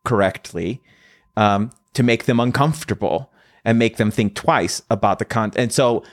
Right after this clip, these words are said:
I've actually changed my mindset. I'm curious, like, when you first started off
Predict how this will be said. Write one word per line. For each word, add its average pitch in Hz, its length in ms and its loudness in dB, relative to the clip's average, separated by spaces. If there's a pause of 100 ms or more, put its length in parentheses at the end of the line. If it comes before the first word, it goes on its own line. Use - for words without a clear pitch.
(140)
I've 143 200 -2
actually 117 340 0
changed 101 380 -2
my 113 240 0
mindset. 104 480 0
I'm 110 140 -2
curious, 135 560 -2
like, 98 240 0 (440)
when 120 180 2
you 139 120 2
first 151 260 0
started 127 380 2
off 127 520 0